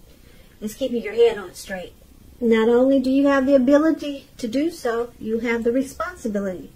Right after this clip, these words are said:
So, the Strength card is basically about conquering your fears, controlling your impulses, and never lose patience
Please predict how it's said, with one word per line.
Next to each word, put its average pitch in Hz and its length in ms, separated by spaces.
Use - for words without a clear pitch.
So, 302 580
the 269 100
Strength 359 360
card 285 260
is 226 120
basically 254 560
about 214 300
conquering 254 500
your 180 160
fears, 254 720
controlling 294 580
your 233 200
impulses, 269 640
and 233 200
never 302 400
lose 269 320
patience - 840